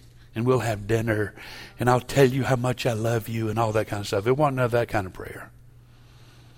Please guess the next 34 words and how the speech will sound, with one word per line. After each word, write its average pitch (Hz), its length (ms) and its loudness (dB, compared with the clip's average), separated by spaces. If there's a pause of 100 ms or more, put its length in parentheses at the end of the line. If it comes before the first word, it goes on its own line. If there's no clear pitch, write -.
(380)
The - 80 -10
prayer 127 280 6
I 127 80 10
was 123 180 2
praying 110 320 -2
was 98 140 -8
a 98 40 -10
hard - 300 -8
one. - 120 -14 (1800)
I - 100 -8
didn't 110 120 -2
like 110 200 -4
the - 160 -8
answer - 320 -14
either. - 320 -18 (4000)
So - 180 -12
when 123 180 0
you're 127 180 4
high 165 420 8
with 156 220 2
faith 131 580 -2
and 117 100 -2
at 123 140 -2
the 113 80 -4
brink 120 380 -2
of 113 100 -8
seeing 123 360 -2
God 120 320 -2
do 117 140 -4
something 120 420 -6
mighty 117 320 -4
in 117 100 -8
your 117 180 -6
life, 110 480 -8